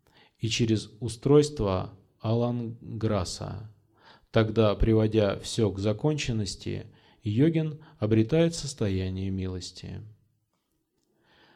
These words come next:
Этот тип авторства пятеричного делания, хотя он всегда доступен каждому воплощённому в теле, тем не менее не может быть проявлен без помощи хорошего гуру, духовного мастера.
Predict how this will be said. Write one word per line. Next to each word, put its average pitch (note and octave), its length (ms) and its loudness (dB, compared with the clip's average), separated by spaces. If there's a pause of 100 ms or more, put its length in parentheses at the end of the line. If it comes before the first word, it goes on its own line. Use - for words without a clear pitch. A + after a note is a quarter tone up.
(140)
Этот G#2+ 380 0
тип G2+ 260 -4
авторства G#2+ 720 -2 (100)
пятеричного B2+ 840 0
делания, G#2+ 840 2
хотя G#2 360 0
он G2+ 140 -2
всегда G#2 400 -2
доступен G2 540 -4
каждому G2 580 0
воплощённому G2 840 -6
в - 100 -12
теле, G#2+ 540 0 (720)
тем E3+ 260 4
не C3+ 120 2
менее F#2+ 520 0
не A#2 160 0
может D#3 340 2
быть C3+ 380 -2
проявлен A#2 600 2
без F#2+ 160 -6
помощи C3+ 480 -2
хорошего G#2+ 600 -2
гуру, F#2+ 540 -6 (100)
духовного F#2+ 640 -6
мастера. F#2 640 -10